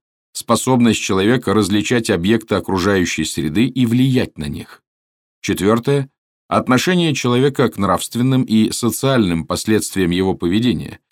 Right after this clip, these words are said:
что предполагает способность адекватно оценивать свои поступки.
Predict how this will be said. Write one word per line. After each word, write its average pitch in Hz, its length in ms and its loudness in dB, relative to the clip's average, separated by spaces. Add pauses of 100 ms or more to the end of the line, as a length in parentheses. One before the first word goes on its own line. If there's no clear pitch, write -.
(160)
что - 240 -2
предполагает 123 880 2
способность 143 840 -2
адекватно 117 840 0
оценивать 92 680 -4
свои 87 360 -2
поступки. - 680 -12